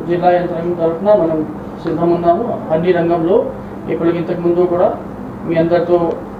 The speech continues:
ఇంతకుముందు కూడా ప్రెస్ కాన్ఫరెన్స్ పెట్టడం జరిగింది. దాంట్లో కూడా మనం డీటెయిల్డ్‌గా ప్రతి అంశం పైన చెప్పడం జరిగింది. అష్యూర్డ్ మినిమం ఫెసిలిటీస్ పైన మనం ప్రత్యేకంగా దృష్టి పెట్టి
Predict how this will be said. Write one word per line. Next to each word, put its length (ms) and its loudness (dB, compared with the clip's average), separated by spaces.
ఇంతకుముందు 420 -2
కూడా 200 2
ప్రెస్ 240 0
కాన్ఫరెన్స్ 420 0
పెట్టడం 300 0
జరిగింది. 420 -2
దాంట్లో 400 0
కూడా 160 -2
మనం 340 -2
డీటెయిల్డ్‌గా 480 2
ప్రతి 280 0
అంశం 280 -2
పైన 160 0
చెప్పడం 380 -2
జరిగింది. 400 0
అష్యూర్డ్ 320 4
మినిమం 220 -2
ఫెసిలిటీస్ 500 0
పైన 220 0
మనం 200 0
ప్రత్యేకంగా 600 2
దృష్టి 300 0
పెట్టి 360 -2